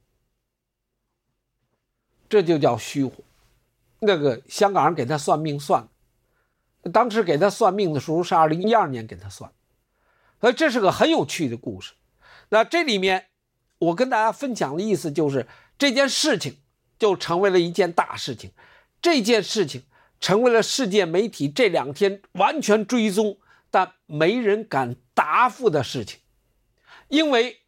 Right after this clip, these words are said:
在整个中美的冲突中，在全世界的对垒中，性质改变了。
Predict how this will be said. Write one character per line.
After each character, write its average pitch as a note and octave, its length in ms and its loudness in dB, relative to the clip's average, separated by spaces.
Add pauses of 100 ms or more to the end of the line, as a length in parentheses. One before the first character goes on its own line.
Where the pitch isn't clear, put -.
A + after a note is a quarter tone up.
(100)
在 G#3 300 2
整 F3 280 0
个 A3 140 0
中 C#4 280 -4
美 E3+ 120 2
的 F3 140 2
冲 B3+ 240 -4
突 F#3+ 140 0
中， F#3 280 -2 (220)
在 A3 240 0
全 A#3 340 0
世 C4+ 220 -4
界 A#3+ 180 0
的 G#3 100 2
对 G#3 240 2
垒 C#3+ 200 0
中， G#3 220 -2 (220)
性 C#4 480 0
质 D#3+ 200 0
改 C#3+ 340 -2
变 A#3+ 260 0
了。 C#3+ 100 -8